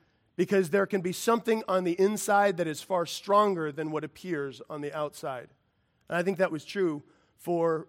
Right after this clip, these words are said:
Paul in his ministry and his ministry life. Here in the setting of Second Corinthians, al-, al-, although Paul had to face many different challenges in the life of the Corinthian church, one of the main reasons why the subject of boasting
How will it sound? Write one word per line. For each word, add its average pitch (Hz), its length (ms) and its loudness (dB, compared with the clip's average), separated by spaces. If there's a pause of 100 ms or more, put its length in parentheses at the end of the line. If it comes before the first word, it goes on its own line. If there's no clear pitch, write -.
Paul 160 540 0
in 160 100 -6
his 156 220 -4
ministry 170 600 -2
and 170 200 -4
his 160 200 -8
ministry 160 680 -8 (200)
life. 143 540 -6 (480)
Here 233 200 6
in 220 100 8
the 196 60 0
setting 226 360 6
of 175 80 -4
Second 202 340 -2
Corinthians, 190 560 0 (320)
al-, 202 120 8 (100)
al-, 202 180 8
although 208 320 6
Paul 220 300 6
had 214 160 4
to 185 80 -6
face 220 340 4
many 220 400 0 (340)
different 233 540 2
challenges 226 580 4
in 202 140 0
the 190 100 2
life 202 280 4
of 196 100 -6
the 180 60 -4
Corinthian 190 480 -2
church, 233 400 2 (260)
one 262 260 8
of 240 160 6
the 214 100 6
main 262 420 10
reasons 247 580 6
why 233 260 6
the 254 140 0
subject 240 680 4
of 175 200 0
boasting 220 540 4